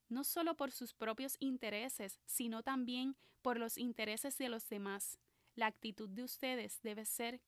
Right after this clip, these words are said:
como la de Cristo Jesús". Vivir el Evangelio en comunidad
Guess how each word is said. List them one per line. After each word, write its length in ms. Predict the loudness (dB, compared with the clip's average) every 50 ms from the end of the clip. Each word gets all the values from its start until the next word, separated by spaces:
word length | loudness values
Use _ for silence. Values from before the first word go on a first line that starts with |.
| _ _
como 240 | -6 -4 -4 -2 -2
la 100 | -2 -4
de 120 | -4 -6
Cristo 420 | -6 -6 -6 -6 -6 -6 -6 -6 -6
Jesús". 560 | -6 -6 -8 -8 -8 -8 -10 -8 -10 -10 -12 _ _ _ _ _ _ _ _ _ _ _ _ _ _ _ _ _ _ _ -2
Vivir 380 | 0 0 2 2 2 0 2
el 120 | 2 0 2
Evangelio 440 | 2 0 0 0 0 0 0 2
en 80 | 0 0
comunidad 640 | 0 -2 -2 -2 0 -2 -2 -2 0 2 0 0